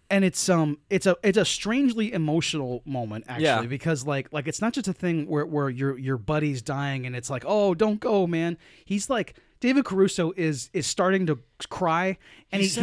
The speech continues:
Speaker 1: he's,
Speaker 2: he loves him.
Speaker 1: he says he, he says, "I love you, Tommy."
Speaker 2: Yeah.
Speaker 1: And, and he kisses him on the lips.
Speaker 2: Mm-hmm.
Speaker 1: I, I, I was an unexpectedly beautiful moment.
Speaker 2: Yeah.
Speaker 1: You know?
Speaker 2: Yeah.
Speaker 1: I was just like, "Wow, this is here." And, uh,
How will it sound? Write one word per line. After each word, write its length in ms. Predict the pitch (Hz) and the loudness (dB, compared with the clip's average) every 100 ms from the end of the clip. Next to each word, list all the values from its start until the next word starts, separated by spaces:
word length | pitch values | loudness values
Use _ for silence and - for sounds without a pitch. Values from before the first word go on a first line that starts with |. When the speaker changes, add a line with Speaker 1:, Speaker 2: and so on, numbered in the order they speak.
| 208 | 0
Speaker 1:
he's, 80 | 233 | 0
Speaker 2:
he 40 | 147 | -2
loves 340 | 127 170 127 | -2 -2 -4
him. 120 | 90 | -8
Speaker 1:
he 60 | 208 | -4
says 220 | - 240 208 | 2 2 4
he, 100 | 208 | 2
he 100 | 170 | 2
says, 180 | 185 - | 2 2
"I 80 | 185 | 0
love 240 | 165 160 | 2 0
you, 100 | 135 | -2
Tommy." 480 | 127 147 120 120 117 - | -4 -4 -4 -6 -8 -10
Speaker 2:
Yeah. 280 | 123 117 90 | -4 -2 0
Speaker 1:
And, 220 | 185 185 - | 0 0 0
and 160 | 214 202 | -2 -2
he 240 | 180 190 - | -2 -4 -8
kisses 420 | - 294 311 254 | 0 0 2 0
him 100 | 240 | 0
on 140 | 226 208 | -2 -4
the 60 | |
lips. 520 | 190 320 320 - 151 160 | -6 -4 -4 -2 -2 -2
Speaker 2:
Mm-hmm. 160 | 151 156 _ _ _ - | -6 -8 _ _ _ -10
Speaker 1:
I, 200 | - 196 202 | -4 -2 2
I, 160 | 226 233 226 | 2 4 2
I 40 | |
was 260 | 226 180 - | 2 0 -2
an 120 | 180 - | -4 0
unexpectedly 680 | 240 302 - 262 247 214 | 2 2 2 0 2 0
beautiful 480 | 190 143 214 208 196 | 0 2 2 2 2
moment. 440 | 170 185 196 101 240 | 2 2 0 -2 -2
Speaker 2:
Yeah. 260 | 349 - - | -2 -2 -4
Speaker 1:
You 100 | 156 | -2
know? 260 | 151 185 - - | 0 -2 -6 -6
Speaker 2:
Yeah. 240 | 277 - - | -4 -6 0
Speaker 1:
I 60 | 185 | 4
was 120 | 202 | 4
just 160 | 220 - | 4 -2
like, 100 | 165 | -4
"Wow, 520 | - 156 254 277 240 135 | -4 -2 -2 0 -2 2
this 160 | 226 202 | 2 0
is 100 | - | 0
here." 400 | 285 311 120 - _ - - - - | 2 4 2 -6 _ -20 -20 -14 0
And, 360 | 208 208 202 190 | 4 4 4 6
uh, 420 | 190 175 165 | 6 6 4